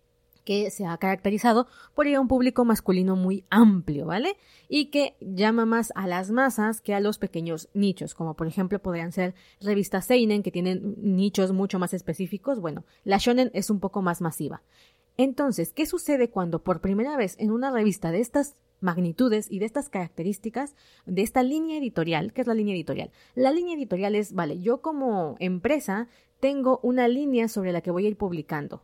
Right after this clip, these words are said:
¿vale? Mm, a mí me gusta que en mi revista se presenten historias para jovencitos, que hablen del valor de la amistad,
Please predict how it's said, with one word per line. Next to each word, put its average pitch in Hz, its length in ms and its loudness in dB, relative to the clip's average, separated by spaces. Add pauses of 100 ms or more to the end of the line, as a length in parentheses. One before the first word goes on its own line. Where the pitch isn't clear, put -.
(120)
¿vale? 214 360 -4
Mm, 185 400 -4
a 202 100 -2
mí 262 120 0
me 302 100 -2
gusta 294 280 0
que 277 80 -2
en 247 80 0
mi 359 100 -2
revista 262 520 -2 (240)
se 302 180 -2
presenten 247 480 -2
historias 220 560 -2
para 175 160 -6
jovencitos, 262 880 -4 (220)
que 202 160 -4
hablen 208 320 -2
del 180 120 0
valor 175 240 0
de 170 80 -6
la 151 100 -6
amistad, 254 580 -4